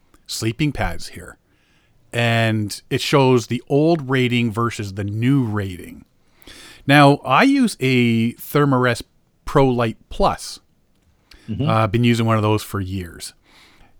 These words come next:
Speaker 1: It was rated as a three point four on this R value scale, and now it's a three point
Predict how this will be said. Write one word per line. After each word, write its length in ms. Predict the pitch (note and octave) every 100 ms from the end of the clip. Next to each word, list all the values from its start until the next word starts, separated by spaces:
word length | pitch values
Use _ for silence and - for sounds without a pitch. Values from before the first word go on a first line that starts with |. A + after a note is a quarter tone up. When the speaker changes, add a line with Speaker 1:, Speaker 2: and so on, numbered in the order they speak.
| _
Speaker 1:
It 180 | F#3+ B3
was 160 | B3+ A3
rated 460 | D3+ D#3+ D#3 D#3 -
as 280 | C3 A#2 A#2
a 40 |
three 380 | - - D3+ D#3+
point 420 | - - A#2+ G#2+
four 480 | - - F#3+ A3 C3+
on 160 | G2+ G2
this 260 | G#2 - -
R 200 | A#2+ A2
value 340 | G2 G#2 G2 F#2+
scale, 540 | - G2+ F2 F2 D3 _ _ _ -
and 220 | A#2+ A#2
now 240 | C3 G3+
it's 160 | B3+ -
a 60 | B2+
three 300 | - D3 C3+
point 340 | - A#2 -